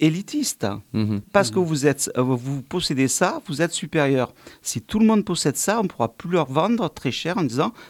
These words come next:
Speaker 1: Vous êtes supérieur parce que vous avez ça. »
Speaker 3: Mm, ça
Speaker 2: S-,
Speaker 3: marche.
Speaker 2: sauf qu'on sait bien que ce genre de modèle, euh, ne résiste pas au long terme, hein. On le voit bien, euh, il y a, il y a trente ans, pour enregistrer un album, il,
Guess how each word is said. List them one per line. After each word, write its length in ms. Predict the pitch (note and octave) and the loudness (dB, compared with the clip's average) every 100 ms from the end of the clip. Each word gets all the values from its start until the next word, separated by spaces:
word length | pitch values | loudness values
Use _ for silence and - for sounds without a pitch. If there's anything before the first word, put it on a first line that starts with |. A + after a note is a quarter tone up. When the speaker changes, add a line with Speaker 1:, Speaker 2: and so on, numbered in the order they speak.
| - | -12
Speaker 1:
Vous 340 | C#3 G3+ F3+ E3 | -2 -2 0 -2
êtes 120 | D3+ | -4
supérieur 500 | - - A#2 D#3 G#3 | -8 -6 -4 -4 -6
parce 200 | - - | -10 -12
que 100 | - | -12
vous 160 | A#2 | -4
avez 160 | A#2+ C3 | -4 -2
ça. » 220 | - G#3+ - _ _ | -4 -6 -10 _ _
Speaker 3:
Mm, 100 | - C3 | -4 2
ça 60 | |
Speaker 2:
S-, 60 | B2+ | 2
Speaker 3:
marche. 120 | B2+ - | 2 4
Speaker 2:
sauf 220 | - D3+ | 4 4
qu'on 140 | D3+ | 2
sait 160 | C#3+ C#3 | 2 2
bien 180 | B2 F#3 | 2 2
que 60 | |
ce 220 | - C#3 B2 | 4 4 4
genre 220 | B2+ B2+ | 4 4
de 80 | A#2+ | 4
modèle, 360 | A2 A#2 F#3 | 4 4 4
euh, 280 | D3 A#2 G#2+ | 4 4 4
ne 80 | A2+ | 4
résiste 380 | A2+ A2 A2+ A2+ | 2 -2 -2 2
pas 120 | A#2+ | 4
au 80 | A2+ | 4
long 140 | A#2 | 2
terme, 300 | D#3+ A3+ D3 | 2 2 2
hein. 120 | D#3 | 2
On 80 | C3 | 2
le 60 | A2 | 2
voit 140 | A2+ | 2
bien, 300 | A#2+ F#3+ F#3 | 2 2 4
euh, 40 | B2 | 4
il 80 | |
y 60 | A#2 | 4
a, 100 | A2 | 2
il 60 | G#2+ | 2
y 40 | |
a 60 | A2 | 0
trente 320 | - D3 D#3 | 0 2 2
ans, 140 | D#3 | 2
pour 140 | C#3 A#2+ | 2 2
enregistrer 380 | A#2 A#2 - | 2 0 0
un 100 | B2+ | 2
album, 340 | B2 A#2 C3+ C3 | 2 4 4 4
il, 120 | G2+ | 2